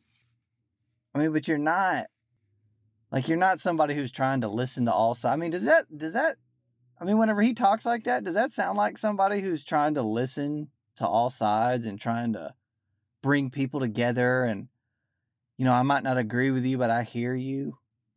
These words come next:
I mean, these people who hold unacceptable views, I mean, holy fucking shit. And I still maintain, like, these motherfuckers, they act like, well, I mean, I don't know about Canada, but I mean, like, in America,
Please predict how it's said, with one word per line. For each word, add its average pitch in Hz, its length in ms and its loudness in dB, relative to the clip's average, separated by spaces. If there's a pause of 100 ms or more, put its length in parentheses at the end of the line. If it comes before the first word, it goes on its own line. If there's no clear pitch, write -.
(420)
I 139 40 2
mean, 156 160 4
these 202 220 2
people 196 380 0
who 156 160 4
hold 139 540 0
unacceptable 127 960 -4
views, 113 880 -2 (1000)
I - 60 -4
mean, 262 160 2
holy 285 380 2
fucking 226 500 0
shit. 175 560 -2 (1000)
And 226 100 0
I 311 60 6
still 339 360 2
maintain, 262 580 2
like, 233 180 2
these 302 180 -10
motherfuckers, 240 680 0
they 247 160 2
act 226 340 4
like, 180 460 2 (380)
well, 160 240 4
I 165 40 2
mean, 165 160 0
I 143 120 4
don't 127 160 0
know 123 80 0
about 113 260 -2
Canada, 117 480 -6
but 123 160 -4
I 127 80 0
mean, 135 180 0
like, 143 200 0
in 190 80 0
America, 170 720 2